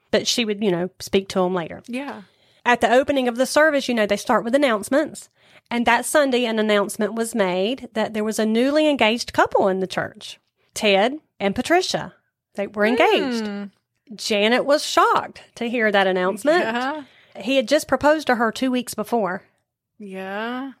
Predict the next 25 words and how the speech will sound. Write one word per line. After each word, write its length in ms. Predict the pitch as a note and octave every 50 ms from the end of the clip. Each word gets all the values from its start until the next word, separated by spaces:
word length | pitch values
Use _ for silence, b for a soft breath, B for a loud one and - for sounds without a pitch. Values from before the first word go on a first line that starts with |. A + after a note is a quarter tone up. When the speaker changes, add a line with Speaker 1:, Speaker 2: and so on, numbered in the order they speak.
| _ _ -
Speaker 1:
Like, 140 | G#3 G3+ -
Speaker 2:
So 100 | - B3+
Speaker 1:
could 80 | B3 B3
Speaker 2:
it's 160 | B3 B3 F3+
like, 220 | - B3+ B3 A3 -
okay, 380 | A3+ A3+ A3+ A#3 A#3 A3 G#3+
he's 200 | A3 A3+ A3+ G#3
definitely 420 | - A3 G#3 G#3 G#3 - G#3+ G3+ G3
just 260 | F#3+ G3+ G3 - _
using 320 | G3+ G3+ G3 F#3+ G3 F3+ F#3+
her. 420 | F#3+ F3 E3+ F3 F3 F3+ F3+ G3 -
Speaker 1:
Yeah. 360 | A3 G#3+ G3+ G3 E3 C#3+ D#3+ E3 - _ _ _ _ _ _
What's 400 | A#3 G#3 C4+ C#4+ B3+ G3+ - -
more 460 | C4 D4 E4 D4+ A#3 G#3+ B3+ E4+ F#4+ - _ _ _ _ _ _ _ _
is 340 | F#3 G#3+ G#3+ G#3+ A3 G#3 -
that 260 | G#3+ G#3 G#3 G3 -
when 120 | A3+ A3+
she 180 | A3 - - B3
finally 460 | B3 - A#3 A#3 A#3+ C4 C4 B3+ B3
saw 320 | - - - A3+ A3 G#3+
the 140 | G#3 G3+ G3+
ring 500 | G3 G#3+ C4 D#4+ E4 C#4+ A#3+ A3 A3 G3+
on 100 | G3 G3
Patricia's 600 | F#3+ - G#3 - - B3 C4 A#3+ - A#3 G#3+ -
hand, 520 | - G3+ G#3 G#3 A#3 C4+ D4 D#4+ F4 F4+